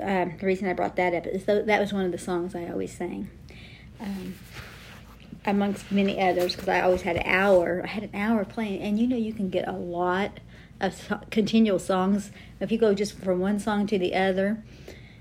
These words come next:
you can get a lot of songs in one hour. So, um, I've switched now to do Monday Melodies with Lisa, and every Monday I'll sing a,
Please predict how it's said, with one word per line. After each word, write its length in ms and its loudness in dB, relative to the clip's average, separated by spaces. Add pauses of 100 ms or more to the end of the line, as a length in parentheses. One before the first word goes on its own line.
(160)
you 140 0
can 100 0
get 140 -2
a 100 0
lot 340 0
of 60 -4
songs 460 -4
in 160 -6
one 120 -6
hour. 360 -6 (1120)
So, 440 -4 (200)
um, 380 -4
I've 160 -2
switched 320 2
now 240 2
to 140 0
do 400 2
Monday 320 2
Melodies 500 0
with 160 -6
Lisa, 400 -2
and 300 -2
every 240 0
Monday 520 2
I'll 160 -4
sing 320 -2
a, 180 -6